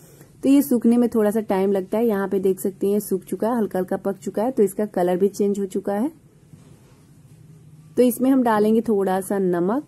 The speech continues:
तो ये सेंधा नमक का यूज़ किया है। भर के एक चम्मच में डालना है अमचूर पाउडर, जिससे इसमें खट्टापन का टेस्ट आए। मसाले already हमने सारे डाल चुके हैं इसके अंदर।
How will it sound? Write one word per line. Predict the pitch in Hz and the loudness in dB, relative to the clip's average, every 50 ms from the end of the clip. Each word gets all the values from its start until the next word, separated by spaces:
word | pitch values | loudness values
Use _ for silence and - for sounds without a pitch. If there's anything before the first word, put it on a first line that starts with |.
| - - | -8 -2
तो | - 226 | 0 2
ये | 233 240 262 | 2 2 2
सेंधा | 254 - 226 208 208 208 208 | 2 2 2 2 2 2 2
नमक | 220 220 220 226 214 | 2 2 2 0 0
का | - 226 | 0 2
यूज़ | 220 220 220 214 214 - | 2 2 2 0 -2 -4
किया | - 233 214 208 | -2 -2 0 0
है। | 208 240 320 370 - - - - - _ _ - - - - _ _ _ - - - - - - - - - - - - - - - - - - - - - - - _ _ - - - - - - - - - - - - - - - - - - | 0 -2 -4 -6 -10 -16 -20 -20 -20 _ _ -20 -20 -20 -20 _ _ _ -20 -20 -20 -20 -20 -20 -20 -20 -20 -20 -20 -20 -20 -20 -20 -20 -20 -20 -20 -20 -20 -20 -20 _ _ -20 -20 -20 -20 -20 -20 -20 -20 -20 -20 -20 -20 -20 -20 -20 -16 -10 -6
भर | 196 202 - 175 - | 0 0 2 2 2
के | - 285 | 2 0
एक | 277 - - 262 262 262 - | 0 0 2 0 0 0 2
चम्मच | - 269 254 254 254 247 - | 0 0 2 2 0 0 0
में | 240 233 233 226 - | 0 0 0 0 0
डालना | 226 220 214 208 208 214 220 233 | 0 2 2 2 2 2 2 0
है | 240 262 - - | 0 -2 -2 0
अमचूर | 214 208 214 202 - 233 220 226 214 | 2 2 2 2 2 0 0 0 0
पाउडर, | 220 - 185 180 175 175 202 226 254 | 2 2 2 2 2 2 2 0 0
जिससे | 269 - 214 202 202 - 220 214 | 0 -2 -4 -4 0 2 2 2
इसमें | 208 - 214 220 214 | 2 2 -2 -2 -2
खट्टापन | - 220 180 - - 196 185 202 196 202 | -2 -4 -4 -2 -2 -4 -2 -2 -4 -2
का | - 202 202 | -2 -2 -2
टेस्ट | 190 202 190 196 - - | 0 0 -2 -2 -2 -4
आए। | 202 208 247 | -2 0 0
मसाले | 247 220 208 - 208 185 185 190 196 | 2 0 0 0 0 0 2 2 2
already | 190 180 180 190 196 208 226 | 2 2 2 2 2 4 4
हमने | 220 214 214 233 226 | 4 4 2 0 0
सारे | - 202 175 170 180 190 | 0 0 0 2 2 0
डाल | 185 180 170 170 180 | 0 2 0 0 0
चुके | 180 - 185 - 202 | -2 -6 -4 -2 0
हैं | 190 190 | 0 0
इसके | 190 - - - | -2 -4 -4 -2
अंदर। | 185 180 180 185 226 330 | -2 0 0 0 -2 -4